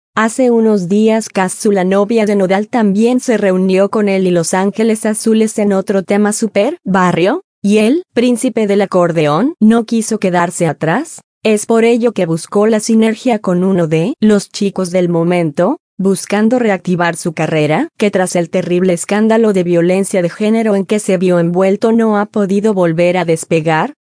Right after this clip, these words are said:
¿Será acaso que este proyecto le trae buena suerte? Finalmente, su oficina dio detalles como la fecha de lanzamiento, y es que de paso,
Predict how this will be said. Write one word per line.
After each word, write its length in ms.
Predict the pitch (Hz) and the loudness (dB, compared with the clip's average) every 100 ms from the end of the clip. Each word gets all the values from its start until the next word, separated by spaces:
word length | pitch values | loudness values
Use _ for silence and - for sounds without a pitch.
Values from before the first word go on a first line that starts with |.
| _ _ _ _ _ - | _ _ _ _ _ -8
¿Será 320 | - 220 202 | -2 0 0
acaso 460 | 175 226 240 226 | 0 -2 0 -2
que 200 | 220 190 | -2 0
este 260 | 180 - 196 | 0 -2 -4
proyecto 580 | 180 170 165 196 - 233 | 0 -2 0 -2 -2 0
le 160 | 208 | 0
trae 360 | 175 196 190 190 | -2 0 2 2
buena 300 | 208 214 214 | 2 0 0
suerte? 560 | - 185 165 - 208 381 _ _ _ _ _ _ _ _ _ _ _ | -2 -2 -2 0 -2 -4 _ _ _ _ _ _ _ _ _ _ _
Finalmente, 880 | - 214 196 185 175 151 143 190 349 - _ | 0 2 2 0 0 -2 -2 -2 -4 -8 _
su 180 | - 214 | -4 -2
oficina 640 | 190 175 - 202 202 180 | -2 -6 -4 0 0 0
dio 180 | 175 196 | 0 0
detalles 560 | 180 - 202 208 233 226 | 0 -2 -2 0 -2 -2
como 240 | 190 175 | -2 0
la 140 | 165 165 | 0 -2
fecha 440 | - 170 165 190 | -2 -2 -2 -2
de 100 | 185 | 0
lanzamiento, 960 | 180 170 165 170 180 185 170 190 294 - _ | 0 0 -2 -2 0 0 -2 -2 -2 -6 _
y 220 | 220 226 | 0 2
es 180 | 220 220 | 2 0
que 180 | - 220 | -4 0
de 120 | 190 | 0
paso, 540 | 165 160 143 - 180 | 0 -2 -2 -2 -2